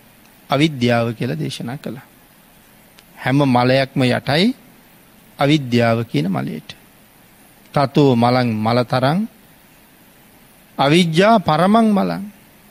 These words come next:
මෙන්න මේ අවිද්‍යාව කියන ධර්මතාවය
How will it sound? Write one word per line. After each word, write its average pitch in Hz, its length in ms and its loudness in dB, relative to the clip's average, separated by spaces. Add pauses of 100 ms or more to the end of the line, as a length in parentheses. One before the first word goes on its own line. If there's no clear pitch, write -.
(1500)
මෙන්න 214 320 6
මේ 220 160 6
අවිද්‍යාව 208 800 2
කියන 196 220 2
ධර්මතාවය 135 840 0